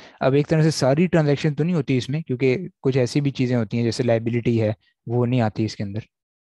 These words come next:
ठीक है, डिपेंड करता है सिचुएशन पे। तो I think इसका जो बी ऑप्शन है सही लग रहा है, a list of ledger balances extracted from accounts which help to ensure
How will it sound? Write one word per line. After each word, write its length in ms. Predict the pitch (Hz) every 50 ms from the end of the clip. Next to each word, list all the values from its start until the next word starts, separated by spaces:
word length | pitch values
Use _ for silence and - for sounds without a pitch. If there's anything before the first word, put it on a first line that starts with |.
| _ _ _ _ _ _ _ _ _ _ _ _ -
ठीक 120 | 135 120
है, 80 | 135 147 - - -
डिपेंड 320 | 120 113 131 127 127 127
करता 220 | - 104 - - 107
है 80 | - _ _
सिचुएशन 500 | - - 107 107 120 107 104 - 110 110
पे। 120 | 107 113 - _ - - - - _ -
तो 60 | 143
I 80 | 135 139
think 180 | - 165 165 160
इसका 240 | 147 - - 156 147
जो 400 | 147 147 151 151 151 147 - - - - 127
बी 320 | - 131 123 127 147 156
ऑप्शन 280 | 143 135 127 - - 135
है 80 | 131
सही 180 | - - 123 117
लग 160 | 120 113 110
रहा 80 | 117 143
है, 420 | 180 _ _ _ _ - - 127
a 60 | 131
list 220 | 143 151 - - 151
of 160 | 143 135 -
ledger 280 | 123 117 120 127 147 139
balances 460 | 135 131 120 123 120 - 151 185 - - - 131
extracted 500 | 117 - - - 120 113 - 135 123 -
from 200 | - 123 117 113
accounts 340 | - 113 117 131 131 - -
which 140 | 117 104 117
help 180 | 113 110 - -
to 80 | 120 113
ensure 300 | 110 - - 110 143